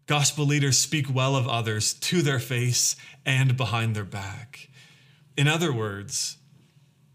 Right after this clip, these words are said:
can you see the character of gospel leaders as one calling us to sacrifice for the sake of togetherness, for the sake of unity? The gospel places a high call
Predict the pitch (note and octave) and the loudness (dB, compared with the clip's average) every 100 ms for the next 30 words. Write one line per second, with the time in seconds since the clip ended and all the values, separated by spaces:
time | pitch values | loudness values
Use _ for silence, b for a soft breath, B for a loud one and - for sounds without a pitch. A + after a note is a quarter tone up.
0 | _ - D3 C#3+ - E3+ F3 E3 - C#3 | _ -2 2 4 4 4 2 0 0 0
1 | C#3 C#3 D#3+ D#3 D#3+ - B C3+ B2+ B2 | -2 -4 -4 -4 -6 -10 B -6 -2 0
2 | C3+ C3 - C3+ C3+ C#3 C3+ A2+ A2 C3 | 2 2 0 -2 0 0 0 -2 -2 0
3 | C3+ C#3+ C#3 - C3+ C#3 C3+ B2+ B2+ - | 2 2 2 0 0 2 2 2 0 -2
4 | - B2+ - C3+ A#2+ - A#2 - - G#2+ | -2 0 0 0 -2 -4 -10 -10 -10 -8
5 | - - - _ b b b b b - | -6 -8 -10 _ b b b b b -12
6 | - E3 D3 D3 C#3+ - C3 A#2+ A#2 - | -4 0 0 0 2 2 0 -2 -6 -10
7 | - - A#2+ - B2 G2+ G2+ F#2+ F#2+ A#2+ | -16 -6 -4 -2 -2 -4 -8 -12 -12 -6
8 | - - - _ b b b b - C#3+ | -4 -4 -8 _ b b b b -2 2
9 | B2+ C3 B2+ A2 G#2+ G2+ G2+ G2 G2+ _ | 2 2 0 -4 -4 -6 -10 -14 -18 _
10 | _ _ _ _ _ _ _ _ _ _ | _ _ _ _ _ _ _ _ _ _
11 | _ _ _ _ _ b b b b b | _ _ _ _ _ b b b b b
12 | b b b - C3 D#3 E3+ - C#3 C#3+ | b b b -2 0 0 0 -2 -2 0
13 | C#3 C#3+ B2+ - C#3+ C#3 C#3+ C#3 - C#3 | 0 0 -2 0 0 2 0 -2 -4 -2
14 | A#2+ G2+ F#2+ A2 A2+ | -2 -2 -6 -8 -10